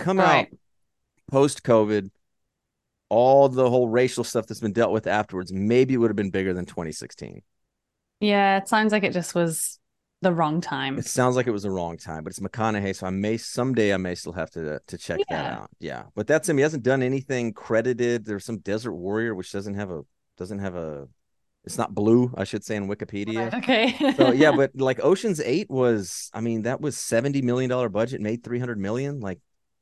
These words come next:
Speaker 1: I don't know.
Speaker 2: Yeah.
Speaker 1: I figured he wouldn't be in trouble for that sense, so he hadn't done anything, but I don't know.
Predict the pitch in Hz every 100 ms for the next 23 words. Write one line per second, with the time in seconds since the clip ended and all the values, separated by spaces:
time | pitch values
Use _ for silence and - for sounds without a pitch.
0 | _ 98 110 117 208 214 202 - 131 131
1 | 123 120 113 123 104 117 98 90 - 113
2 | 156 123 120 _ _ _ _ - 113 143
3 | - - 147 - 127 113 107 113 131 123
4 | 113 127 147 151 180 175 165 - - 180
5 | 202